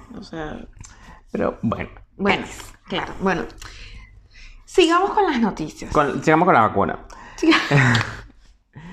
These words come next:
Speaker 2: No, porque... Porque,
Speaker 1: Yéndonos
Speaker 2: este,
Speaker 1: adelante.
Speaker 2: porque, porque en Argentina se... Como que ya un, ¿qué, cuál es el laboratorio que las va a producir?
Speaker 1: Eh, Richmond.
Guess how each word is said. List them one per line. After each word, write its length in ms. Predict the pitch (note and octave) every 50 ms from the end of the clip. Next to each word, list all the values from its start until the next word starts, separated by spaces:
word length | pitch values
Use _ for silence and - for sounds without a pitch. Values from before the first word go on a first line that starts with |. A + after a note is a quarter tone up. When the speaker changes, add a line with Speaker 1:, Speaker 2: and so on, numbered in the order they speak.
| G3 G#3 G3+ F#3
Speaker 2:
No, 180 | - E3 F#3+ F#3+
porque... 260 | F#3+ F3+ D#3+ - -
Porque, 600 | A#2+ D3+ D3 C#3+ D3+ D3 - D3 C#3 C3+ - - -
Speaker 1:
Yéndonos 360 | D4 C#4+ C#4+ C#4+ C#4 - -
Speaker 2:
este, 100 | - -
Speaker 1:
adelante. 520 | - B3+ - - E3+ F3+ F3+ F3 F3 F3+ D3
Speaker 2:
porque, 300 | C#3+ C#3+ C#3+ C#3+ - C3+
porque 640 | - - C#3+ C#3 C3+ B2 C#3 C#3 C3+ C3 C3 -
en 260 | C3 C#3 C#3 C3+ C3 B2+
Argentina 920 | B2 C3+ C#3+ C3+ B2+ C3 B2+ B2 D3+ D#3 D#3+ D#3 D3+ D3+ D#3+ E3+ F3+ - D#3
se... 1000 | - - C3+ B2 A#2+ A#2 A2 A2 G#2+ G#2 G2+ G2+ G2+ G2 G2 F#2+ F#2 F2+ F#2 - - - - - -
Como 240 | - G#2 G#2 G2+
que 120 | G2 G2+ G2+
ya 160 | G2 G2 G2
un, 360 | G#2 G#2+ A2 A2 A2 A2+ - - A#2+ A#2
¿qué, 220 | A#2+ A#2 A#2+ B2+ A#2+
cuál 140 | - A#2+ B2+
es 40 | C#3+
el 60 | D3+
laboratorio 460 | D3+ D3+ C#3 B2 A#2+ - C3+ C3 C#3+ -
que 60 | D3 C#3
las 100 | C#3 C3+
va 40 | C3
a 40 | B2+
producir? 500 | B2+ B2+ B2 C3+ - - - - - - -
Speaker 1:
Eh, 260 | A3 A3 G#3+ G#3+ G#3
Richmond. 560 | G#3+ A3 G#3+ F#3+ - - - E3+ E3 E3 E3